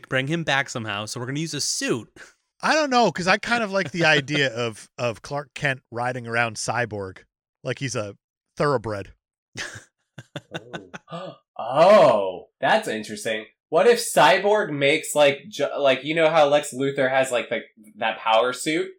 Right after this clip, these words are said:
Speaker 2: Yeah, the
Speaker 3: Cyborg
Speaker 2: green,
Speaker 3: just
Speaker 2: yeah.
Speaker 3: reforms around Superman's body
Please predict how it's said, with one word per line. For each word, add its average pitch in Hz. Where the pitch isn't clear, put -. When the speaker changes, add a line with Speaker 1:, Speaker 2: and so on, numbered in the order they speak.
Speaker 2:
Yeah, 185
the 175
Speaker 3:
Cyborg 175
Speaker 2:
green, 165
Speaker 3:
just 165
Speaker 2:
yeah. 127
Speaker 3:
reforms 175
around 147
Superman's 135
body 104